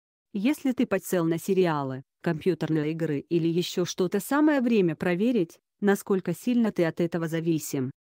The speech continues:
И если у тебя начинается настоящая ломка от того,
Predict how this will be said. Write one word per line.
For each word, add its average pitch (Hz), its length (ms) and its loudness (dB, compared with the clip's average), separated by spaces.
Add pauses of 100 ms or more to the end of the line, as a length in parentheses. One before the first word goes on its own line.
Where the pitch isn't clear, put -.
(160)
И 208 60 -2
если 196 360 2
у 196 60 2
тебя 175 240 -2
начинается 170 680 0
настоящая 165 720 -2
ломка 185 340 2
от 165 100 -4
того, 220 360 0